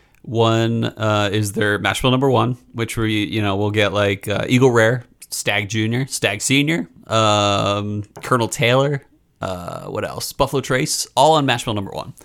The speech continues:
Mash bill number two, on the other hand, we'll get, like, things like everything from Ancient Age to Blanton's to Elmer T. Lee to Rock Hill Farms. Uh, what's the other one I'm thinking of? Uh, Hancock's.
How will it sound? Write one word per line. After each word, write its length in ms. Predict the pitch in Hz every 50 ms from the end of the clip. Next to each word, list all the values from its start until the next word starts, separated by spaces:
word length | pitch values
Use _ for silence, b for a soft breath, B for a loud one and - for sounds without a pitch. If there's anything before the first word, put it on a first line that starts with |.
| B B B B B B B B B B
Mash 220 | 123 131 127 -
bill 100 | 120 113
number 200 | 107 104 98 92
two, 260 | - - - 214 226
on 80 | 208 156
the 80 | 123
other 140 | 113 107 104
hand, 220 | 107 104 107 113 120
we'll 80 | 127 123
get, 160 | 127 120 90
like, 160 | 104 98 -
things 180 | - 117 107 104
like 180 | 98 92 - _ - 123
everything 400 | 127 117 131 120 123 127 107 -
from 160 | 104 98 - -
Ancient 340 | 131 135 135 - 127 117 113
Age 400 | 113 113 113 110 110 110 - - B B B B B B B B
to 380 | - - 117 107 104 101 95
Blanton's 580 | 87 113 123 117 120 117 101 117 113 107 - -
to 260 | - 117 - - -
Elmer 180 | 113 113 110 110
T. 200 | - - 113 107
Lee 680 | 110 113 123 131 131 127 127 127 127 123 127 127 - -
to 840 | - - - - 110 104 104 104 101 101 98 98 101 101 101 101 -
Rock 220 | 107 104 101 -
Hill 140 | - 110 95
Farms. 840 | - - - 127 127 131 131 127 131 131 135 139 135 - - - - _ -
Uh, 180 | 104 98 104 110
what's 220 | 107 110 - -
the 80 | - 104
other 140 | 90 92 95
one 180 | 98 95 90 98
I'm 80 | 98
thinking 300 | - - - - - -
of? 240 | - - - 131 - -
Uh, 380 | - - - - - 50 - - -
Hancock's. 840 | - 127 120 120 120 120 - 123 123 120 123 127 - - - -